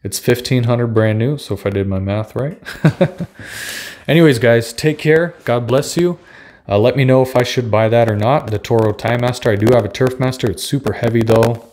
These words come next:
Love my Tie Master, but unfortunately mine broke. And so I might buy it.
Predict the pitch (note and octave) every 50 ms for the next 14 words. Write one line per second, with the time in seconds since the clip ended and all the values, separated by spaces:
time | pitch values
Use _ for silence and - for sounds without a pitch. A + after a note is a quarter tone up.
0 | _ _ - G2+ G#2 G#2+ A2+ G#2 G#2+ G2+ G2+ G2 - A2 G#2+ G#2+ G#2 G#2+ G#2+ A2
1 | - - - A#2 A2+ A2+ A2 - G2 G2 F#2+ F#2 - G#2 G#2+ G#2+ - - - G#2+
2 | G2+ G2+ G2+ G2+ G2+ F#2+ G2+ G2 A2 G#2 - - - - - - - - - _
3 | _ _ - G2 - - - G2+ G2+ G2+ G2+ G2+ G#2 B2 D#3 F3+ - - - G#2+
4 | G#2 A#2 D3+ F3 - - -